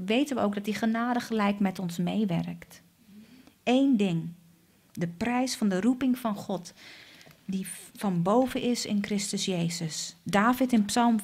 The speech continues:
zevenentwintig vier. "Eén ding heb ik van de Heere verlangd.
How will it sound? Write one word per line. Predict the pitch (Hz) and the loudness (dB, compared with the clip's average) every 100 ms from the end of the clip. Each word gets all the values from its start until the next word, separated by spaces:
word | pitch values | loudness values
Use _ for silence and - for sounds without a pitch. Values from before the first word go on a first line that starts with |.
| - | -4
zevenentwintig | - - 226 233 226 208 220 208 208 | -4 0 0 2 0 0 -2 -2 -4
vier. | - 196 170 170 - - - _ - _ - | -4 -2 0 -2 -8 -20 -20 _ -20 _ -8
"Eén | - 247 269 277 269 202 | 0 4 6 8 8 8
ding | 202 233 202 175 - - | 6 6 6 4 -2 -8
heb | - 208 | -2 0
ik | 202 | 0
van | - 202 | 2 2
de | 190 | 4
Heere | 190 185 170 | 2 0 -2
verlangd. | 170 180 170 160 - | -2 -2 -2 -2 -8